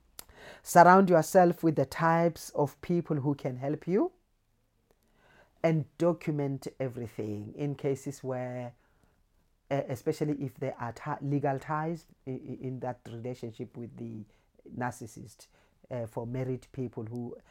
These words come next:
have married the narcissist, document everything so that when it c-,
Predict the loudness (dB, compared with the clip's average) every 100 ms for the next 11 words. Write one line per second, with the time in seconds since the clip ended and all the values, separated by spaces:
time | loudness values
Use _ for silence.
0 | -16 -10 -8 -8 -10 -10 -12 -10 -10 -12
1 | -16 -16 -18 -20 _ _ _ _ _ -6
2 | -4 -4 -6 -8 -10 -14 -12 -12 -14 -14
3 | -18 -20 _ _ -8 -4 -4 -6 -10 -12
4 | -20 _ _ -6 -4 -6 -10 -16